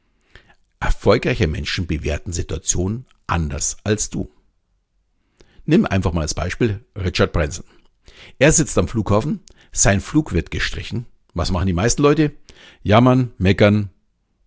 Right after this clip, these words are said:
posten, äh, irgendwo auf Social Media einen wüt-, wütenden Tweet und so weiter. Was macht Branson? Er chartert ein Privatflugzeug, verkauft die freien Plätze an die anderen Gestrandeten und erfindet nebenbei eine Fluggesellschaft.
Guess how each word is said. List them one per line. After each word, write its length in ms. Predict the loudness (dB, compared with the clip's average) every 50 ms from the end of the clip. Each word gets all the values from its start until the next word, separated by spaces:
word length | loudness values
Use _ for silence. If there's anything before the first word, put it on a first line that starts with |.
| _
posten, 600 | 2 4 4 4 2 0 0 0 2 2 0 -2 -6 _ _ _ -20 -20 _ _ _ _ _ _ _ _ _ -2
äh, 360 | 0 2 4 4 4 4 2
irgendwo 240 | 2 2 2 2 2
auf 80 | 2
Social 280 | 4 4 2 4 4 4
Media 300 | 6 6 6 6 6 4
einen 140 | 4 4 4
wüt-, 280 | 2 2 0 -2 -6 -6 -2
wütenden 440 | 2 2 2 4 4 4 4 4
Tweet 400 | 2 2 4 2 2 2 -2 -2
und 140 | 0 0 2 2
so 80 | 2
weiter. 300 | 0 0 -2 -4 -8 -10 -6
Was 180 | -2 -2 0 0
macht 200 | 0 -2 0 2
Branson? 380 | 2 2 2 0 0 -2 -4 -6 -10 _ _ _ _ _ _ _ _ _ _ _ _ _ _ 0
Er 160 | 2 2 2
chartert 400 | 2 2 2 2 2 0 -4 -4
ein 120 | -6 -4
Privatflugzeug, 800 | -4 -2 -2 -2 -4 -4 -4 -4 -6 -6 -4 -4 -4 -4 -4 -6 -10 -12 _ _ _ _ _ _ -20 -20 -14
verkauft 640 | -6 -2 -2 -2 0 0 0 0 0 -2 -2 -2
die 80 | -2 -2
freien 300 | 0 0 0 0 0 0
Plätze 300 | -2 -4 -2 0 0 0
an 100 | 0 0
die 180 | -2 -2 -2 -2
anderen 360 | 0 0 2 2 0 0 0
Gestrandeten 640 | -2 -2 0 0 0 2 2 2 0 0 -2 -4 -4 -10 _ _ _ _ -20 -20 -16 -8
und 160 | -2 2 4
erfindet 360 | 4 4 6 4 4 4 4 4
nebenbei 320 | 4 2 4 4 2 2
eine 140 | 2 2 2
Fluggesellschaft. 680 | 0 0 0 0 0 -2 -4 -6 -6 -8 -10 -10 -12